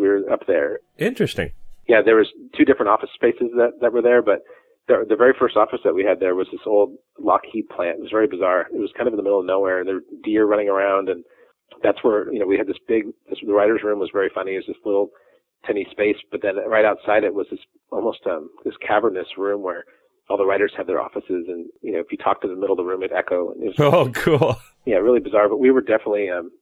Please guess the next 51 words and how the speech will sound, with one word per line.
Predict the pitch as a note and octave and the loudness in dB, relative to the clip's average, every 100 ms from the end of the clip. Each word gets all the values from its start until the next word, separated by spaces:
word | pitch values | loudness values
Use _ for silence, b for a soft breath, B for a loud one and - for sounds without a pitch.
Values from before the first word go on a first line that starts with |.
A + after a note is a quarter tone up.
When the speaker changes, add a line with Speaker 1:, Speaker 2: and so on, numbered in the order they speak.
| _ _ _ - | _ _ _ -10
Speaker 1:
under | F#2+ | -8
the | F#2 | -4
radar | F2 F2+ F2 - | -2 0 -2 -2
for | |
a | F2+ | -4
long | F2 | -4
time. | E2+ F#2 F2+ | -4 -6 -6
And | E2+ b b A2+ - | -10 b b -18 -4
this, | A2+ - F4+ A2 | -4 -4 -12 0
right | A2 B2+ | 4 4
when | A2+ | 2
the, | G#2 F#2+ F#2 _ | 0 -2 -4 _
when | - A2+ - | -4 -2 2
C | B2 | 0
S | - | 2
I | G2+ | 0
Miami | G2 G2+ A#2 G2+ G#2+ _ - | 0 -2 -2 -4 -8 _ -12
came | F#2 | -10
to | F#2 | -8
fruition, | F#2+ F2 F#2 F2+ F2 | -6 -6 -6 -10 -6
then | F#2 F#2 E2+ b b b C3 | -6 -6 -10 b b b -2
things | C3 - | -2 -2
kinda | B2+ G#2 F#2 - | -4 -4 -6 -8
got | A#2 G2 | -2 0
a | |
lot | F#2+ A2 A2 | 0 -2 -4
busier, | G2 F#2+ F2+ D#2 | -6 -4 -4 -4
and | E2+ - | -6 -4
so | |
I, | F2 F#2+ - | -2 -2 -4
my | G2+ | -6
job | F2+ G2 F2+ | -2 0 0
with | F2+ - | -4 -2
Carol | G2 F2+ | -2 -2
got | F2 E2+ - - | -2 -6 -8 -10
more | F#2+ F2+ | -6 -6
intense, | E2+ G2 F#2 - | -4 -6 -6 -14
and | F2+ D#2+ | -18 -8
so | F2 | -4
I, | D#2+ F2+ G#2 - | -4 -4 -8 -6
I | G#2+ | -6
was | - - - | -6 -12 -8
not | A2 C#3 | -4 -2
able | - | -4
to | - F2+ | -8 -6
go | F2+ | -6
in | F2 | -6
the | |
room | F2 G#2+ | -8 -6
as | G#2 | -4
much. | A#2+ A2+ | -2 -4